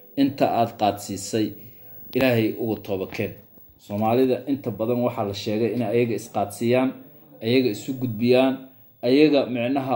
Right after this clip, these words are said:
qofba qofka kale maxaasidnimay ka tahay, ma dhibaatay ka tahay, ma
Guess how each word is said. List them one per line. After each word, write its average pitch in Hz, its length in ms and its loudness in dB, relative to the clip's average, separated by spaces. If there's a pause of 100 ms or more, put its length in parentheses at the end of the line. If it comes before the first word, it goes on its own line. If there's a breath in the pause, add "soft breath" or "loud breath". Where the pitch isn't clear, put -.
qofba 131 300 -6
qofka 160 260 -4 (100)
kale 120 180 2 (220)
maxaasidnimay 120 680 2
ka 127 120 -2
tahay, 123 340 -2 (460 loud breath)
ma 104 100 -6
dhibaatay 120 500 2
ka 131 120 -2
tahay, 127 340 -4 (420 loud breath)
ma 113 80 0